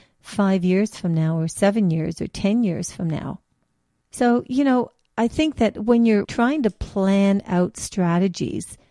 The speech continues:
for a viable future, you can actually, by your history, to see what's happened. You can take all those elements, you can correct it, find some new solutions and new recommendations and new strategies,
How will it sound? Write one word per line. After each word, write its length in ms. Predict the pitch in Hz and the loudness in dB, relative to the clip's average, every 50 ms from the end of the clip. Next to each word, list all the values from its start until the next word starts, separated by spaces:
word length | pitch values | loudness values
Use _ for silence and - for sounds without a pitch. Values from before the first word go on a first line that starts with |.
| _ _ _ _ _ _ _ _ | _ _ _ _ _ _ _ _
for 300 | _ - - 202 190 185 | _ -4 0 2 2 2
a 40 | 180 | 2
viable 540 | 160 160 175 170 180 202 214 208 180 170 165 | 0 0 0 0 2 2 2 0 0 -4 -8
future, 600 | - - - 180 180 196 202 - - - - - _ _ _ _ _ _ _ _ _ _ _ _ _ _ _ _ _ _ | -8 -8 -4 -2 -2 -2 -2 -4 -10 -14 -14 -14 _ _ _ _ _ _ _ _ _ _ _ _ _ _ _ _ _ _
you 160 | - 240 240 | -2 -2 -2
can 220 | - - 240 233 233 | 0 2 2 2 2
actually, 420 | 247 277 294 - - - 226 214 | 2 0 -2 -6 -6 -4 -2 -2
by 220 | 196 - 208 196 196 | -2 0 -2 -2 0
your 220 | 185 180 175 170 | 0 0 -2 -4
history, 580 | 160 - - 330 302 - - - 190 170 160 160 | -4 -2 -2 -2 -2 -4 -6 -4 -4 -4 -4 -4
to 120 | - 190 | -4 -6
see 240 | 175 - - 196 185 | -6 -6 -4 -4 -4
what's 300 | 180 170 170 220 - - | -2 -4 -4 -6 -8 -6
happened. 480 | - 185 190 214 214 - - - - | -4 -2 -2 -2 -4 -6 -8 -8 -6
You 80 | 185 190 | -6 -6
can 200 | - - 240 226 | -4 -2 -4 -4
take 260 | - - 262 233 - | -2 -2 -2 -2 -2
all 260 | - 233 233 269 302 | -2 -2 0 0 0
those 240 | 294 311 294 254 202 | 0 -2 -2 -2 0
elements, 600 | 190 180 175 185 190 175 156 160 156 180 - - 214 | 0 0 0 0 0 0 0 -2 -2 -4 -4 -4 -4
you 80 | 208 | -4
can 240 | - - - 220 202 | -4 -2 -4 -4 -4
correct 560 | - - - 208 185 202 214 240 - - - | -4 -4 -4 -4 -2 0 -2 -2 -2 -4 -4
it, 180 | 175 160 - - | -4 -4 -6 -6
find 340 | - - 208 196 226 277 262 | -8 -6 -4 -2 -2 -4 -4
some 340 | - - 240 214 214 226 - - | -4 -4 -2 -2 -2 -4 -8 -8
new 320 | - 202 190 190 208 240 262 | -4 -2 0 2 2 2 0
solutions 800 | - - - 247 233 202 185 180 175 - - 190 185 190 175 180 | -2 -4 -6 -4 -2 0 0 0 -2 -2 -4 -6 -4 -4 -4 -4
and 160 | 170 165 170 | -4 -2 -2
new 180 | 185 214 240 233 | 0 0 0 2
recommendations 1040 | 214 208 202 - - 185 175 170 160 165 165 160 170 - - 190 185 196 185 185 | 2 0 0 0 -2 -2 -2 -2 0 0 -2 -2 -2 -4 -4 -4 -4 -4 -4 -4
and 120 | 175 170 | -4 -2
new 160 | 170 185 214 233 | -2 -2 -2 -2
strategies, 840 | - - - - 185 180 180 185 196 185 160 - - - - 190 | -4 -6 -4 -2 0 0 2 0 -2 -2 -4 -6 -6 -6 -6 -8